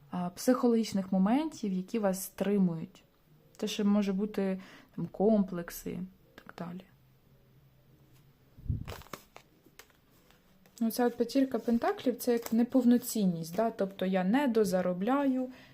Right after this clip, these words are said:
я недовиглядаю, ем, мені потрібно змінити оце і оце і оце, в мене зараз не той рівень.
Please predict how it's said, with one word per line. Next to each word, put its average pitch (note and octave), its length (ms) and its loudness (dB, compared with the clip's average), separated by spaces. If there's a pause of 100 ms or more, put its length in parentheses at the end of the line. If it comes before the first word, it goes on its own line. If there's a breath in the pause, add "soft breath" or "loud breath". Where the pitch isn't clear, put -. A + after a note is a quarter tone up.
я G3 200 2
недовиглядаю, A3 1300 -2 (400 loud breath)
ем, F#3+ 520 -6 (160)
мені G#3+ 260 -2
потрібно G3 480 -2
змінити G3 460 -2
оце F3+ 280 -4
і F3 60 -4
оце F3+ 260 -8
і - 20 -8
оце, C#4+ 520 -2
в G#3 120 -2
мене F#3+ 240 2
зараз F#3 300 -2
не F#3 80 -4
той F3+ 180 -6
рівень. B3+ 640 2